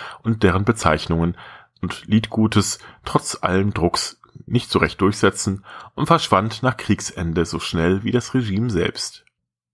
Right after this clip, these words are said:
Und das dürfte doch selbst auch besorgte Bürger und Pegidisten in Weihnachtsstimmung versetzen. Sie brauchen keine Sorge haben, dass Weihnachten in naher Zukunft abgeschafft wird.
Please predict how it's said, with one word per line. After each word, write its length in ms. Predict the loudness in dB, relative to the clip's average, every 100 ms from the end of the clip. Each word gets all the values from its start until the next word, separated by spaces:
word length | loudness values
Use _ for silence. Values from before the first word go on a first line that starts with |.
| _ _ -20 -18 0
Und 80 | 2
das 200 | 2 2
dürfte 260 | 0 0
doch 180 | -2 -2
selbst 400 | 0 0 0 -2
auch 160 | -2 2
besorgte 500 | 2 4 4 2 -2
Bürger 360 | 2 4 2
und 140 | 0 -2
Pegidisten 680 | 0 2 0 0 0 -2 -2
in 200 | -4 0
Weihnachtsstimmung 680 | 4 4 2 -2 -4 -2 -2
versetzen. 640 | 0 4 2 2 -4 -4 -6 -20 _ _
Sie 100 | -12
brauchen 300 | -8 -8 -6
keine 380 | -2 2 2 2
Sorge 440 | 2 4 4 2
haben, 260 | 2 0 0
dass 220 | -4 -2
Weihnachten 440 | -2 -2 -2 -6 -8
in 140 | -4
naher 280 | 0 0 -2
Zukunft 480 | -6 -6 -6 -6 -6
abgeschafft 580 | -6 -6 -6 -8 -10
wird. 280 | -8 -8 -14